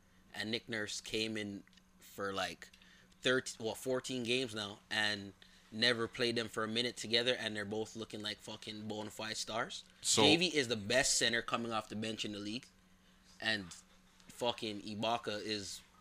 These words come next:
Speaker 1: playing like one of the best centers right now.
Speaker 2: So J V took a sit-down role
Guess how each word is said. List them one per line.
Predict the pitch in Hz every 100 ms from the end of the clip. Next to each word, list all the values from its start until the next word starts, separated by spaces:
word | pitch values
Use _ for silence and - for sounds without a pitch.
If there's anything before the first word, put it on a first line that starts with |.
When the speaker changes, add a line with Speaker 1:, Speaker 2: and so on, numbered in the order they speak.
| - - - - -
Speaker 1:
playing | - 131 123 117
like | 110 104
one | 113 110
of | 104
the | 107
best | 104 104 -
centers | 98 101 107
right | 104 98
now. | 101 - - - - -
Speaker 2:
So | - 95
J | 87 104 101
V | 101
took | - -
a | 87
sit-down | - 95 92 95 87
role | 90 90 90